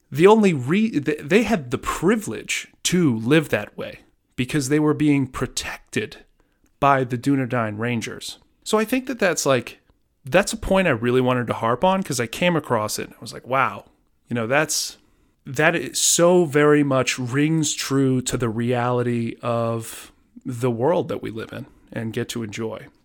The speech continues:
But anyway, so I'll get back to the story, but I really wanted to touch on that 'cause I think it was a really powerful quote in this book. Another important thing to note here, um,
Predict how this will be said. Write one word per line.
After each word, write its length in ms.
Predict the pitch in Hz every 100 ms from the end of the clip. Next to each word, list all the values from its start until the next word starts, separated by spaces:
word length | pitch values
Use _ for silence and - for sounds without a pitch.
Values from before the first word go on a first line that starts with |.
| -
But 60 | 180
anyway, 280 | 175 110 -
so 160 | -
I'll 80 | 156
get 140 | 175 147
back 200 | 127 -
to 80 | 104
the 40 |
story, 280 | - 117 -
but 100 | 151
I 60 |
really 240 | 180 202 175
wanted 260 | 160 139
to 80 | 113
touch 300 | - 123 -
on 100 | 117
that 160 | 117 117
'cause 140 | 123
I 60 | 131
think 200 | 175 175
it 40 |
was 120 | 151
a 140 | 127 - 139
really 240 | 143 135
powerful 800 | 127 127 120 120 - 113 104 -
quote 480 | - - 226 - - _ _ _ -
in 100 | 113
this 160 | 101
book. 380 | - - - - - - -
Another 280 | - 165 220
important 480 | 190 - 143 135 131
thing 360 | - 131 135 143
to 160 | 135
note 380 | 117 117 117 135
here, 440 | - 135 135 139 165 165 -
um, 640 | 123 123 117 113 107 110